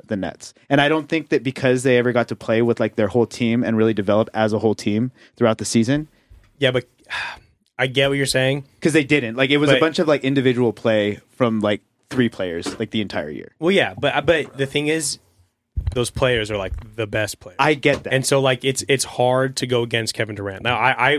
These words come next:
Speaker 2: I was not picking the Nets.
Speaker 1: Yeah.
Speaker 2: But it is
Speaker 1: To get
Speaker 2: crazy that they
Speaker 1: swept.
Speaker 2: got swept. It's, it's nuts. 'Cause, and Kevin Durant actually didn't have the best series.
Speaker 1: Yeah.
Speaker 2: And Kyrie didn't have the best series, but he's been a part-time player all year 'cause
Speaker 1: That's what I'm
Speaker 2: because of the
Speaker 1: saying.
Speaker 2: vaccine.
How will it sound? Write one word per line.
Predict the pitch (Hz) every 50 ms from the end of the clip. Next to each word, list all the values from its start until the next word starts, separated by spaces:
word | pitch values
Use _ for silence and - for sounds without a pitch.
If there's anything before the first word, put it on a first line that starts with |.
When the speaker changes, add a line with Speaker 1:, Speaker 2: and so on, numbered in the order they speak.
| 135 135
Speaker 2:
I | 123 131
was | 135 139 139 123
not | 135 120 113
picking | - 123 - 135 143
the | 147
Nets. | 147 151 156 180 190 - - -
Speaker 1:
Yeah. | 120 104 82 - _ - _ _ _ -
Speaker 2:
But | 120 117 131 131 131 123 113 104 - _ _ _ _ _ _ _ _
it | - 127 123
is | 131 131 -
Speaker 1:
To | -
get | 143
Speaker 2:
crazy | 131 131 117 123
that | 120
they |
Speaker 1:
swept. | 117 - 113
Speaker 2:
got | 107 95
swept. | - - - 110 92 87 - - -
It's, | 110 107 98 - -
it's | - 110 -
nuts. | 120 107 101 - -
'Cause, | 131 123 110 - - -
and | 147 151
Kevin | - 175 185 196
Durant | 185 180 180 180 156
actually | 127 131 135 - 139 127
didn't | 131 123 117
have | 104 113 117 117 117 113 110
the | 113 110
best | 110 113 113 110 -
series. | - 104 101 104 110 120 131 - - - -
Speaker 1:
Yeah. | 113 101 87 85 -
Speaker 2:
And | 117 117 -
Kyrie | - 123 127 131 123 123 139 143 135 123 113 113
didn't | 123 120 117
have | 113
the | 113 113
best | 113 104 -
series, | 117 113 113 101
but | 110 101
he's | 107 123 117
been | 120 120 117 110 101 - _ _ _ _ _ _ _ _ _ -
a | 117
part-time | - - 123 117 - 117 110
player | 101 - 117 113 101
all | 92 92
year | 92 92 95
'cause | - - 110 104
Speaker 1:
That's | 113
what | 104
I'm |
Speaker 2:
because | 90 - -
of | 131
the | 127
Speaker 1:
saying. | 127 117
Speaker 2:
vaccine. | 113 107 101 - - 120 113 104